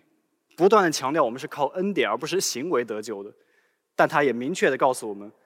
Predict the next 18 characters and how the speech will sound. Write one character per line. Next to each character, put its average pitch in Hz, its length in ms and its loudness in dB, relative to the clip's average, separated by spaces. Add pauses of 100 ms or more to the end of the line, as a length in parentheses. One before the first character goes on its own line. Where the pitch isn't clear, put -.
和 - 160 -2
彼 135 180 -4
得 127 140 -2
所 139 180 -10
强 123 240 -2
调 143 120 0
的 120 100 -4
一 185 180 0
模 127 280 0
一 147 160 -6
样 131 200 2
的 110 80 -12
关 131 220 -2
于 135 80 -4
圣 - 260 0
洁 117 200 -4
生 135 200 -8
活 113 240 -10